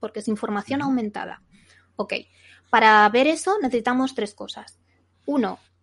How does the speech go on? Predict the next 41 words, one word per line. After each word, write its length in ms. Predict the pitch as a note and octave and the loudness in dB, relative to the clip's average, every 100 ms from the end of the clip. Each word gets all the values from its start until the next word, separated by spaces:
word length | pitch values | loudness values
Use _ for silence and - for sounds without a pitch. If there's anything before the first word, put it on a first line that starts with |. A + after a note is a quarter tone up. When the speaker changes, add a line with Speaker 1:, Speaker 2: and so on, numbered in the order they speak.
| _ | _
Speaker 1:
la 100 | A3 | -6
realidad 260 | G#3 G#3 A3+ | -2 -2 0
aumentada 380 | C4 B3 A#3+ A3+ | 0 0 0 -2
se 140 | A#3 | -2
ve 80 | A3 | -4
a 80 | G#3+ | -4
través 220 | G#3+ G#3 | -4 -4
de 60 | G#3 | -4
un 80 | |
dispositivo, 720 | G3+ - G3+ G3+ A#3 C4 G#4+ - _ _ _ - | -6 -8 -12 -10 -8 -6 -8 -10 _ _ _ -6
unas 260 | G#3+ G3 | -4 -2
gafas, 480 | G3 G#3 A3 G#3+ G#3 | -4 -4 -2 -4 -2
un 100 | G#3 | -4
móvil, 500 | G3+ G#3+ G#3+ A3 A3 - | 0 0 0 0 -2 -4
una 200 | G3 F#3+ | -8 -4
tablet. 280 | A3 D4 A4+ _ _ _ _ _ _ _ _ | -4 -4 -6 _ _ _ _ _ _ _ _
Dos, 440 | A3 A#3 G3 - _ _ _ _ | 0 2 0 -12 _ _ _ _
es 140 | C4+ | -2
contenido 400 | D#4 D4 C4 A#3 | 0 0 2 4
en 80 | G#3 | 2
tiempo 220 | G#3 G3 | 0 -2
real, 320 | F#3+ F#3 C4+ - _ _ _ _ _ _ _ _ _ | -4 -2 -4 -4 _ _ _ _ _ _ _ _ _
¿vale? 220 | G#3 B3 C#4+ | -6 -4 -6
Este 180 | - | -6
contenido 320 | A#3+ A#3 A3+ A3 | -4 -2 -2 -2
tres 180 | A3 | -2
D 80 | G#3+ | -4
es 100 | G3+ | -4
en 60 | G3+ | -4
tiempo 200 | G3+ G3 | -6 -8
real, 300 | F#3+ F3+ C#4+ - - _ _ | -8 -6 -6 -8 -20 _ _
es 100 | A3+ | -4
decir, 260 | A3+ A3 G3+ | -2 -2 -2
no 140 | G#3 | 0
es 120 | G#3+ A3+ | 0 -2
un 100 | G#3 | -2
vídeo, 480 | G#3 G3+ G3+ G3 A#3+ | 2 2 2 0 -2
eh, 180 | G3+ G3+ | -6 -4
editado 680 | A3 G#3 G#3 G3+ G3+ G3 G3+ | -4 -2 0 0 0 -2 -2
ni 180 | G3+ | -6
postproducción. 640 | G3 G3+ - F#3+ F#3+ - | -6 -10 -8 -8 -4 -2